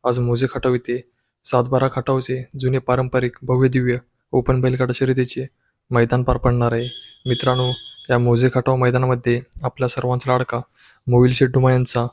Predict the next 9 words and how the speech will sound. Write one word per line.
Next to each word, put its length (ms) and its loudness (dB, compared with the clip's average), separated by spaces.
नवम 320 6
हिंद 160 4
केसरी 280 0
बकासूर 400 0
देखील 320 -2
शंभर 340 2
टक्के 260 0
येणार 220 2
आहे. 140 -2